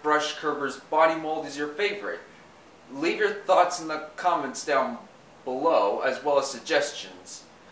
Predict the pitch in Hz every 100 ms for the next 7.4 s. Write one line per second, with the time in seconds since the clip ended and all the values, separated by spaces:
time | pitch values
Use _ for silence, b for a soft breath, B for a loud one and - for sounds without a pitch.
0 | B - 147 151 151 196 233 233 196 190
1 | 180 175 156 147 175 175 113 117 143 B
2 | B - - 143 151 - 185 185 185 175
3 | 170 135 160 165 175 170 - - - 147
4 | 151 147 160 - - 156 131 - 147 123
5 | - - B B B - 151 190 202 185
6 | - 226 - 180 - 160 147 139 - 135
7 | - 190 143